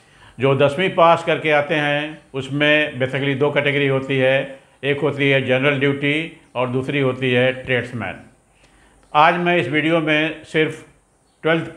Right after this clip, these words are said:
पास बच्चों की बात करूंगा जो कि कैटेगरी ए में आते हैं और we can say जो कि टेक्निकल और ऑफिस असिस्टेंट कैटेगरी में आते हैं। इनके लिए एलिजिबिलिटी क्या होती है?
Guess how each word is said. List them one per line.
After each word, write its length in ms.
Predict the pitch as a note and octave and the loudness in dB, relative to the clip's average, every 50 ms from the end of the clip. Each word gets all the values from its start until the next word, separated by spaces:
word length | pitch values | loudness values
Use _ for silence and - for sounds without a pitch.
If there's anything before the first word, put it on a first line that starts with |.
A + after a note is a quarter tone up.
| - - | -4 2
पास 420 | D3+ C#3+ C#3+ C#3+ D3 C#3+ - - - - _ _ _ _ _ _ _ - | 4 4 6 4 4 0 -6 -12 -18 -20 _ _ _ _ _ _ _ -6
बच्चों 340 | B2+ C3 C3 - D3+ C#3+ | -6 -6 -4 -2 -2 -2
की 100 | C3 C#3 C#3+ | 0 -2 0
बात 280 | B2+ C3 C3 C3 C3 | 2 2 2 2 0
करूंगा 400 | - C3 B2+ C3 C3 B2+ C3 C3 D3+ F3+ A3 - - - _ _ _ _ _ _ | -2 -2 -2 -2 0 0 0 0 0 -2 -6 -12 -20 -20 _ _ _ _ _ _
जो 180 | - A#2+ C#3+ D3 | -2 0 0 0
कि 380 | C#3+ C#3+ C#3+ C#3+ C#3+ D3 D3 D3+ D3+ - - _ _ _ _ | 2 0 0 0 0 0 -2 -4 -8 -14 -20 _ _ _ _
कैटेगरी 440 | - C3+ C#3 C#3+ C3 C#3 C#3 C#3+ C#3+ C#3+ C#3+ - | -4 -2 0 0 0 2 0 0 0 -2 -2 0
ए 160 | C3+ C#3+ C#3+ | 2 2 2
में 140 | C#3+ C#3+ C#3 | 4 2 2
आते 240 | C3+ C3+ C3+ - C#3 | 2 0 0 -2 -2
हैं 400 | C3 B2+ C3 C#3+ E3 G#3+ A#3+ - | -2 -2 -2 -4 -6 -6 -10 -8
और 360 | - B2+ B2+ B2+ B2+ C3 C3 A#2+ A#2+ | -4 -2 0 0 -2 -4 -8 -6 -6
we 140 | C3 B2+ C3 | -4 -2 -2
can 200 | C3 B2+ B2 B2+ | -4 -4 -4 -2
say 140 | C#3+ C#3 D3 E3 - - - - - _ _ _ - | -2 -2 0 -2 -4 -6 -12 -20 -20 _ _ _ -2
जो 140 | B2 C3 C3 | 0 0 2
कि 140 | C3 C#3+ C#3+ D3 D3 D3 C#3 - - | 2 0 0 0 -2 -2 -4 -6 -6
टेक्निकल 520 | C#3 B2 C3 C#3 C3 B2+ D3 D3+ D3+ D3+ D3 - | -4 -4 -2 -2 -4 0 2 2 2 2 0 -2
और 320 | D3 C3 B2 B2 C3+ C3+ - | -2 0 0 0 0 0 0
ऑफिस 360 | C3 B2+ B2 - D#3 C#3+ C#3 C#3 | 0 0 0 0 -4 -6 -4 -4
असिस्टेंट 420 | B2+ B2+ C3+ A#2+ - C3+ B2+ B2 | -6 -6 -8 -4 -4 -4 -2 -2
कैटेगरी 360 | B2+ A#2 A#2+ A#2 A2 A#2 A2+ | -4 -4 -4 -4 -4 -4 -6
में 300 | A2+ A2+ B2 D#3 G#3+ - - | -4 -6 -6 -6 -8 -6 -4
आते 240 | A2+ A2 - - G#2+ | -4 -4 -4 -6 -8
हैं। 200 | F#2+ F#2 F2+ D2+ - - _ _ _ _ _ _ _ _ _ _ _ _ _ _ _ _ - _ - - - - - - - _ | -8 -8 -10 -14 -18 -20 _ _ _ _ _ _ _ _ _ _ _ _ _ _ _ _ -20 _ -20 -20 -20 -20 -20 -20 -8 _
इनके 280 | C3+ D3+ D#3+ C3 F#3 F#3 | 0 0 4 4 4 6
लिए 200 | F3+ F#3 F#3 F#3 F#3+ | 6 6 6 4 4
एलिजिबिलिटी 540 | - D#3+ D3+ D#3 D3+ D3+ D#3+ D3+ C3+ F3 F3 | 2 0 0 0 0 0 0 0 0 -2 0
क्या 140 | E3+ E3+ E3 | 2 4 4
होती 300 | D#3+ D#3+ D#3 D#3 D#3+ D#3 | 4 2 0 0 0 2
है? 440 | D#3 D3+ D3+ D#3 E3+ F3+ E3 - | 2 2 2 0 -2 -4 -8 -12